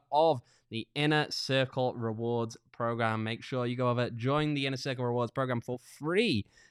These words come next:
It's free to join, of course. And again, save that money on the gas by downloading the Circle K app today. And, uh, make sure, of course, check out the terms and conditions online, participant locations, all that stuff. Circle K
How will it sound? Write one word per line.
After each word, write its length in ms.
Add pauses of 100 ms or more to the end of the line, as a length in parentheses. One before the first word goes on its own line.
(120)
It's 160
free 240
to 80
join, 280
of 120
course. 280
And 80
again, 340 (220)
save 200
that 100
money 220
on 100
the 60
gas 360 (260)
by 120
downloading 600
the 120
Circle 540
K 460
app 280 (140)
today. 760 (340)
And, 300
uh, 200
make 180
sure, 140
of 60
course, 180
check 160
out 120
the 60
terms 180
and 40
conditions 360
online, 680
participant 460
locations, 420
all 120
that 160
stuff. 220
Circle 360
K 380